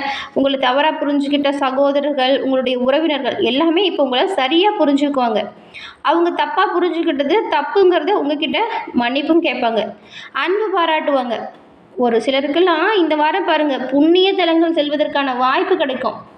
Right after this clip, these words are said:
அலுவலகத்துல வழக்கமான நிலை இருக்கும். சலுகைகள் எதையும் நீங்க இந்த வாரம் பெருசா எதிர்பார்ப்பதற்கு வாய்ப்பில்லை.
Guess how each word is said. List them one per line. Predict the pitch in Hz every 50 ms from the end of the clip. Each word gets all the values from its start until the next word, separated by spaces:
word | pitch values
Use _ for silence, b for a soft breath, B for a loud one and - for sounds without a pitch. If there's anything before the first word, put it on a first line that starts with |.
| - - B B B B B B B B B -
அலுவலகத்துல | - 294 320 392 427 466 453 440 427 415 440 381 349 330 294
வழக்கமான | 277 269 302 320 - 392 359 339 339 320 302 285
நிலை | 277 277 285 339 403 -
இருக்கும். | - - 254 - - 262 302 392 381 - - - - - - - - - -
சலுகைகள் | - - - 240 214 254 302 320 381 381 392 415 359
எதையும் | 359 349 349 349 370 359
நீங்க | 349 330 320 311
இந்த | 294 294
வாரம் | 294 285 285 320 320 294
பெருசா | 302 269 277 285 - 339 392 -
எதிர்பார்ப்பதற்கு | - 240 254 302 320 285 311 311 311 - 359 330 320 330 330 330 392 453 330
வாய்ப்பில்லை. | 240 - - 311 330 - 302 294 277 254